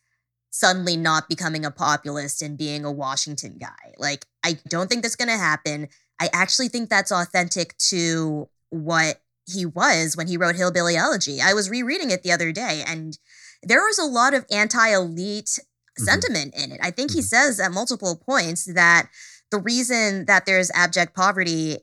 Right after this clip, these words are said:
Speaker 1: in Appalachia is because of, I would say, misguided liberal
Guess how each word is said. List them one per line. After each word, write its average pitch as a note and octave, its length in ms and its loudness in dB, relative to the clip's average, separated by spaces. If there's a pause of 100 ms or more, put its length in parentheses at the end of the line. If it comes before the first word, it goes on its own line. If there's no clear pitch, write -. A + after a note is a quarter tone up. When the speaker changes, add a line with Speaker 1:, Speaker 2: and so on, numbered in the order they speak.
Speaker 1:
in E3 140 0
Appalachia E3 760 2 (100)
is F#3 460 2
because E3+ 640 4 (100)
of, E3 440 2 (960)
I F#3+ 160 4
would G3+ 100 4
say, G3 220 2
misguided F#3 680 4
liberal F#3 1000 2